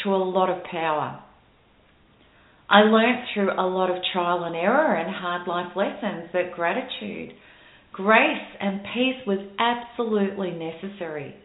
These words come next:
The necessity to be love and grace, rather than try to tap into this power when egoic, small, fearful, and needy. We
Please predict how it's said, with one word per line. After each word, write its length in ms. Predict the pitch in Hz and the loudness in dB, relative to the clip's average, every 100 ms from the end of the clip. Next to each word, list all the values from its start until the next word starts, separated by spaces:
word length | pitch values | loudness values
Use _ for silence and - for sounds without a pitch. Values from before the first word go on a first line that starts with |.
| _ _ _ _ _ _ - | _ _ _ _ _ _ 0
The 100 | 208 | 2
necessity 800 | 214 208 240 233 240 220 220 - | 2 2 0 0 0 2 0 0
to 260 | 220 208 - | -2 -2 -2
be 340 | 202 208 214 | 2 4 2
love 400 | 202 196 180 180 175 | 0 -2 -2 -2 -4
and 180 | 170 175 | -8 -8
grace, 340 | 165 156 156 147 - - - _ _ _ - - - | -4 0 0 -4 -12 -20 -20 _ _ _ -20 -16 6
rather 440 | 185 196 202 214 | 8 10 8 4
than 180 | 208 190 - | 2 0 -2
try 220 | 196 180 | 2 2
to 220 | 185 202 196 | 2 0 -2
tap 220 | 170 - | -4 0
into 260 | 202 202 202 | 2 2 0
this 220 | 180 180 - | -4 -6 -4
power 560 | 233 285 220 170 175 - - - | -2 0 2 2 0 -8 -18 -2
when 340 | 202 202 202 208 | 4 4 4 -2
egoic, 720 | 202 - 208 208 208 165 - - - _ _ _ - - | -4 0 2 4 2 -2 -8 -16 -20 _ _ _ -18 -4
small, 560 | 196 190 190 160 139 - _ _ | -2 0 -2 -4 -8 -16 _ _
fearful, 580 | 208 202 208 202 180 170 | 2 4 4 2 -2 -2
and 260 | 180 175 165 | -6 -8 -8
needy. 580 | 165 165 185 156 135 101 - _ _ _ _ _ _ _ _ _ _ _ _ _ - | -8 -8 -6 -8 -10 -16 -20 _ _ _ _ _ _ _ _ _ _ _ _ _ -4
We 160 | 220 | -2